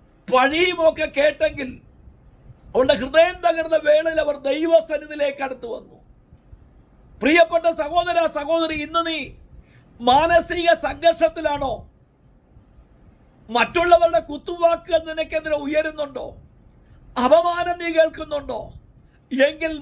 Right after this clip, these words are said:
മറ്റുള്ളവരോട് പറയാതെ നമ്മുടെ ഹൃദയത്തെ നന്നായി അറിയുന്ന ദൈവസന്നിധിയിലേക്ക് അടുത്തു വന്ന് നിലവിളിക്കാൻ തയ്യാറാകുമെങ്കിൽ, എവിടെ നീ നിന്ദിക്കപ്പെട്ടോ, എവിടെ നീ അപമാനിക്കപ്പെട്ടോ, ഏത്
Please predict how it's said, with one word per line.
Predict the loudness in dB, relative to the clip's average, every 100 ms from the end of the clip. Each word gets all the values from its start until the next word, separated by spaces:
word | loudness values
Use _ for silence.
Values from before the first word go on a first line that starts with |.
| -2
മറ്റുള്ളവരോട് | -2 -2 -2 0 0 0 -2 -2 -2
പറയാതെ | -2 -2 -2 -6 -10 -16 -20 _ _ _ _ _ _ _ 0
നമ്മുടെ | 0 2 0 0
ഹൃദയത്തെ | -2 2 2 2 -2 -4 -2
നന്നായി | -4 -4 -2 -2 -2 -2
അറിയുന്ന | -6 -8 -4 -6 -6 -14 _ _ _ _ _ _ 0 2
ദൈവസന്നിധിയിലേക്ക് | 2 0 0 -2 -2 -6 -6 -2 2 2 2 -4
അടുത്തു | -6 -4 -2
വന്ന് | -2 -4
നിലവിളിക്കാൻ | 0 0 0 -6 -4 -4 -2 -2
തയ്യാറാകുമെങ്കിൽ, | -2 0 0 -2 -8 -8 -8 -10 -12 _ _ _ _ _ -20 -20 -12 4 4
എവിടെ | 6 2 2 2
നീ | -4 -12
നിന്ദിക്കപ്പെട്ടോ, | -10 -8 -2 -2 -2 -4 -4 -6 -10 -20 -20 _ -20 -16 2 2
എവിടെ | 4 0 -2
നീ | -2 -2
അപമാനിക്കപ്പെട്ടോ, | 0 0 -2 -4 -4 -4 -4 -6 -8 -8 -16 -20 -20 -20 _ 2 4
ഏത് | 4 2